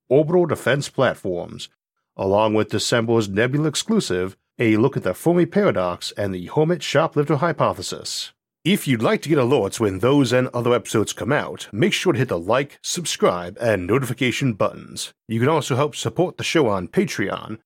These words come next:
and if you want to donate and help in other ways, you can see those options by visiting our website, isaac arthur dot net. You can also catch all of S F I A's episodes early and ad-free on our streaming service, Nebula, along with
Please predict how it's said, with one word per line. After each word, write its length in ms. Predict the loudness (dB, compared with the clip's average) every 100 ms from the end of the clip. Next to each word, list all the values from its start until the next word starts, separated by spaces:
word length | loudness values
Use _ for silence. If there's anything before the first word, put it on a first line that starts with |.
| _
and 100 | 0
if 40 | 2
you 120 | 4
want 160 | 4
to 40 | 2
donate 440 | 2 2 4 2
and 80 | 0
help 240 | -2 -2
in 40 | -2
other 220 | 0 0
ways, 560 | 2 2 2 -4 -10 -8
you 140 | -8
can 300 | -2 0 0
see 160 | 0 2
those 260 | 2 4
options 480 | 2 0 -4 -8 -6
by 200 | -6 -6
visiting 420 | -4 -2 0 -2
our 220 | 0 0 2
website, 600 | 2 0 -2 -6 -6 -14 _
isaac 360 | -2 0 -2 -2
arthur 440 | 0 0 -2 -8 -4
dot 340 | 0 0 0
net. 400 | -4 -4 -8 -20 _ _ _ _ -4
You 100 | 0
can 120 | 0
also 260 | 0 -2 -4
catch 320 | -2 -2 0
all 360 | 0 0 0 -6
of 100 | -6
S 200 | -2 -2
F 120 | 0 0
I 100 | 2
A's 300 | 2 2 0
episodes 580 | -4 -4 -6 -6 -10 -2
early 400 | 2 2 2 -4
and 200 | -2 0
ad-free 600 | 0 -2 -2 -2 0 -2 -8 -2
on 180 | 0
our 220 | 2 2 0
streaming 460 | -2 0 0 0
service, 460 | -2 -4 -4 -6 -6
Nebula, 600 | -2 0 0 -2 -6 -10 _ _
along 380 | -2 2 2 2
with 180 | 0